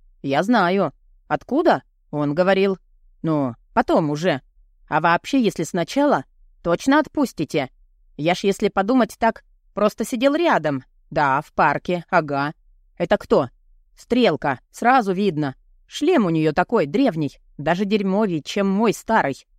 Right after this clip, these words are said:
А это Джош, жрет. У него такая болванка была, что он все время жрал. Предки постарались. Предки, если подумать, и виноваты. Мы ж это, дети еще. К нам снисходительно надо. А чего вы за голову хватаетесь? Болит?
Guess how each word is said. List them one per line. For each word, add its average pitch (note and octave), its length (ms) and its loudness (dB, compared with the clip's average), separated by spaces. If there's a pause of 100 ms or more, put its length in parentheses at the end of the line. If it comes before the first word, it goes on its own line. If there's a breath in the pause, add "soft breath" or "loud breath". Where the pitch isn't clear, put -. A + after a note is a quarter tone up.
(540)
А E3 140 -2
это F#3+ 160 0
Джош, F#3+ 480 0 (260)
жрет. E3 640 0 (320)
У D#3+ 80 -4
него E3+ 180 0
такая E3 300 0
болванка E3+ 500 0
была, F3 340 -2 (300)
что - 220 -4
он G3 120 0
все A#3+ 140 -2
время G#3+ 280 2
жрал. F3 400 0 (400)
Предки F3+ 340 0
постарались. D3 680 -2 (280)
Предки, F#3+ 400 0
если E3 240 -2
подумать, F#3 460 0
и F#3 40 -4
виноваты. E3 680 0 (480)
Мы A#3 140 0
ж - 160 -6
это, F#3+ 420 0 (240)
дети G#3 320 0
еще. D#3 420 -2 (420)
К - 80 -16
нам E3 200 0
снисходительно A#3+ 760 0
надо. D3 400 2 (380)
А D#3+ 160 2
чего C4+ 260 0
вы A#3+ 120 0
за B3+ 180 4
голову E3 300 0
хватаетесь? F#3+ 720 -2
Болит? D#3 460 -4